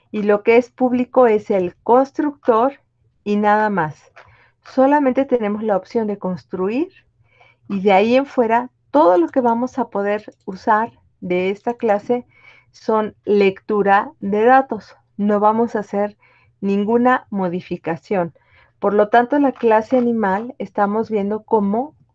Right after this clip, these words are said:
satisface perfectamente el principio de encapsulación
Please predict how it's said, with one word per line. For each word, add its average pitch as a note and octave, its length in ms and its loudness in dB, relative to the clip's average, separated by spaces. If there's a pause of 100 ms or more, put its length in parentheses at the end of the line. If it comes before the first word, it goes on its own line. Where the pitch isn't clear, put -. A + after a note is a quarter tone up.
(280)
satisface A#3 1200 2 (680)
perfectamente A3+ 1040 0
el G3+ 140 -6
principio A3 760 -2
de A3+ 120 -2
encapsulación F#3 1160 0